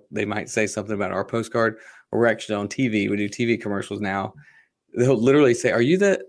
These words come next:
family from T V?" And the other wholesaler is like, "No, but I know that guy,"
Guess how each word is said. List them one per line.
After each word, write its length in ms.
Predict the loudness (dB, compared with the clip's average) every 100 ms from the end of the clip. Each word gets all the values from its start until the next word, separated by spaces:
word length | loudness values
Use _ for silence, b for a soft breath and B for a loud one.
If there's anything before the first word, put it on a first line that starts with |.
| -4
family 400 | -2 0 0 0
from 180 | -2
T 200 | -2 2
V?" 340 | 4 4 2 -2 B B B _
And 500 | 0 2 2 0 -4 -8 _ 0
the 180 | 4
other 160 | 6 6
wholesaler 480 | 4 4 4 4 4
is 100 | 2
like, 200 | 0 0
"No, 420 | 0 2 4 4
but 240 | 4 2
I 80 | 2
know 240 | 0 2 2
that 240 | 2 2
guy," 380 | 0 0 -2